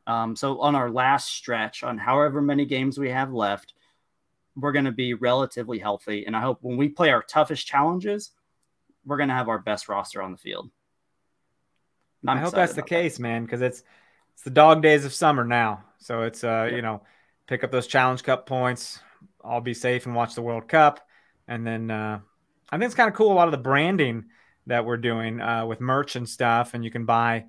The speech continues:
Speaker 2: Casey Current scarves, and the other side might say Brazil or U S A.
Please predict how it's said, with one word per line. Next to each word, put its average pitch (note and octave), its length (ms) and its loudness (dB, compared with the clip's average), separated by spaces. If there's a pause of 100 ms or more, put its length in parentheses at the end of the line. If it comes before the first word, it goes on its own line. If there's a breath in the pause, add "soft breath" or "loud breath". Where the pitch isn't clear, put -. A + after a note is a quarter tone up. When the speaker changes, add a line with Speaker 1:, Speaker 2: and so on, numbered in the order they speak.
(420 soft breath)
Speaker 2:
Casey C3+ 320 -2
Current C3 300 0
scarves, C3 580 4
and A#2+ 120 -4
the A#2+ 100 2
other B2 160 2
side A#2+ 320 6
might A#2+ 200 -2
say A#2+ 200 -2
Brazil A#2+ 600 0
or A2 120 -4
U B2 200 -2
S A#2+ 220 2
A. A#2 400 0